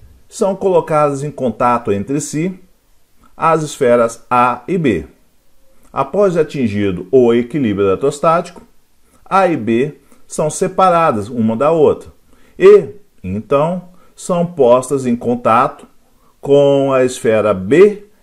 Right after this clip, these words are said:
e C, as esferas B e C.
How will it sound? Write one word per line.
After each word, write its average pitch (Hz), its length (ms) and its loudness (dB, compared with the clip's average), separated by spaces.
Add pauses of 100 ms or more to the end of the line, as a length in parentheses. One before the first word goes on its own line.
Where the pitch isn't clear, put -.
(100)
e 175 140 -6
C, - 460 -4 (1080)
as 104 220 -4
esferas 95 420 -4
B 104 400 -6
e 135 80 -8
C. 107 340 -8